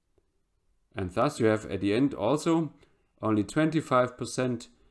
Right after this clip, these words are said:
of the genetic resource in your breeding lines and seventy-five percent of elite material. But this elite material originates from different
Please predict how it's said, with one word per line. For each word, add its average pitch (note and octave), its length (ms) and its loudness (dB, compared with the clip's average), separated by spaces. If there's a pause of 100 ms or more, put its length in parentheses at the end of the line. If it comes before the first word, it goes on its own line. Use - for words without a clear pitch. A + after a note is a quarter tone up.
(460)
of G2+ 180 -4
the G#2 100 -2
genetic F#2+ 500 -4
resource A#2+ 560 0
in B2 140 -2
your C3+ 160 2
breeding C#3+ 420 4
lines C3 520 -2 (640)
and C#3 220 2
seventy-five B2+ 920 0
percent G2+ 480 -4 (400)
of G#2 280 -2 (280)
elite A#2 300 0
material. F#2+ 460 -4 (760)
But G2+ 200 -6
this - 300 0 (100)
elite B2 260 -2
material B2 540 -2 (360)
originates A2+ 880 0 (160)
from G2 300 -4
different C3 500 -2